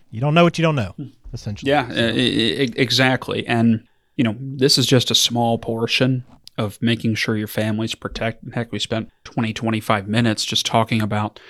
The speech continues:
Speaker 2: when I die, who has to pay a very specific type of debt. So, e-, exactly right. It's one of the things, work with someone who's done this before all day, every day, and just know what to ask for,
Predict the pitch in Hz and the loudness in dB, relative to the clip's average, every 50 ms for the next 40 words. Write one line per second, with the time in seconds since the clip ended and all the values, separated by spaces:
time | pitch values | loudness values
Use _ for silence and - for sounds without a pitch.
0 | - - - - _ - 113 113 113 113 110 107 101 117 113 117 123 117 117 110 | -20 -20 -20 -8 _ 2 2 4 4 4 2 2 2 2 2 2 2 0 2 2
1 | 110 113 110 107 - - - 104 - - 110 104 107 107 107 120 117 - - - | 2 2 2 0 -2 -6 -6 -8 -6 -6 -4 -4 -4 -4 -6 -8 -12 -14 -12 -10
2 | 101 101 113 110 110 107 104 - - - - - - - - 127 113 - 113 110 | -4 0 2 2 2 2 2 2 0 0 0 0 0 4 4 4 4 4 2 -2
3 | - - 80 - - - 131 110 110 107 - 101 101 _ - 110 104 107 - - | -2 -4 -12 -12 -4 0 0 0 0 0 -4 -8 -4 _ -2 -2 0 -2 -6 -6
4 | - - - 107 110 - - - - - - - - - _ - 123 110 123 123 | -6 -4 -2 -2 -4 -4 -8 -14 -20 -20 -20 -20 -20 -10 _ -2 -2 -2 -2 -2
5 | 117 - 143 135 131 123 - 117 107 92 95 90 92 95 101 - - - 123 127 | 0 2 2 2 2 0 0 -2 -2 -2 -4 -8 -8 -6 -8 -6 -2 0 0 2
6 | 127 117 117 113 - 113 110 110 110 110 - - - _ _ - 127 123 - - | 2 2 2 2 2 0 0 0 0 -2 -4 -6 -8 _ _ 0 0 2 2 0
7 | 139 131 - - - 113 107 110 107 104 107 107 101 - 107 98 - - 110 101 | 0 0 0 0 0 0 -2 0 0 0 0 -2 -2 -4 -6 -6 -4 -4 -2 -2
8 | 107 107 107 107 104 - - 117 - - - 110 98 98 98 107 - 107 101 107 | -2 -2 -2 -2 -2 -4 -6 -8 -10 -10 -8 -8 -6 -6 -6 -6 -6 -4 -4 -2
9 | 107 - 117 107 104 - 123 107 95 - 107 110 101 - 107 101 104 113 117 - | -2 -2 -2 -2 -2 -4 -6 -8 -6 -6 -6 -6 -6 -8 -8 -6 -6 -6 -6 -6
10 | - - - - _ _ _ _ - 117 117 - - - - _ _ _ _ _ | -12 -20 -20 -20 _ _ _ _ -4 -2 -2 -2 -2 -4 -6 _ _ _ _ _
11 | - 110 117 123 143 156 147 135 139 135 - - - - 107 107 113 131 127 - | -4 0 2 2 2 2 2 0 0 -2 -2 -6 -6 -6 -8 -6 -6 -4 -4 -4
12 | - - - - 139 156 156 156 156 143 | -6 -6 -6 -2 0 2 2 2 0 -2